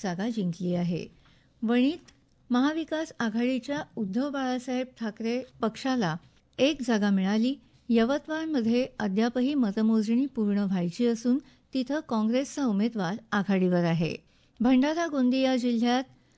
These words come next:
सातपैकी सहा जागा महाविकास आघाडीनं गमावल्या आहेत. गोंदियात भाजपाच्या तीन जागा, तर राष्ट्रवादी काँग्रेस अजित पवार गटाची एक जागा, अशा चारही जागा महायुतीनं जिंकल्या आहेत. महाविकास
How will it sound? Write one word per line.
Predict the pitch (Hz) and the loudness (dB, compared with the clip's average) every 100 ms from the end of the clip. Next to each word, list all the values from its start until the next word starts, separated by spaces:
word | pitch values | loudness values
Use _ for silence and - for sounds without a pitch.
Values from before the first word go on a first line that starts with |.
| _ - | _ -16
सातपैकी | - 254 262 - 262 277 | -2 0 0 0 -2 -2
सहा | 294 226 214 220 | -4 -2 0 2
जागा | 226 220 247 | 0 0 2
महाविकास | 220 208 202 202 208 208 - | 2 2 0 0 -2 -4 -4
आघाडीनं | 185 196 196 196 214 208 | -4 0 2 2 2 2
गमावल्या | 185 180 170 170 160 | 2 2 4 4 2
आहेत. | 165 160 - _ _ _ - | 2 0 -6 _ _ _ 0
गोंदियात | 214 226 233 233 262 - | 4 4 4 2 0 -2
भाजपाच्या | 214 214 208 233 233 226 254 | 0 2 2 0 -2 -2 -4
तीन | 247 240 269 285 | -4 0 2 2
जागा, | 240 202 175 165 - _ - | 0 0 -2 -4 -10 _ -4
तर | 247 254 - | -2 -2 -2
राष्ट्रवादी | 226 233 233 311 302 269 277 - | 0 0 -2 -4 -2 -2 -2 -2
काँग्रेस | 220 214 220 240 - _ _ _ _ _ - | -2 0 0 0 -4 _ _ _ _ _ -2
अजित | 226 226 311 277 | 0 0 -2 -2
पवार | 233 214 | 0 0
गटाची | 208 202 208 202 208 - | 0 -2 -2 -2 -4 2
एक | 233 262 - | 0 2 -2
जागा, | 190 170 180 - _ - | -2 0 -4 -6 _ -4
अशा | 214 240 | -2 -2
चारही | 226 233 185 208 285 269 | -2 -2 -2 0 -2 -2
जागा | 226 180 165 - _ _ | -2 0 -2 -4 _ _
महायुतीनं | 233 233 269 247 185 190 196 269 | 0 2 4 2 0 0 2 0
जिंकल्या | 226 180 175 165 160 | 0 0 0 0 0
आहेत. | 170 151 - _ _ _ - | 0 -2 -6 _ _ _ 0
महाविकास | 226 254 277 285 277 285 294 | 4 6 4 0 -2 -2 -2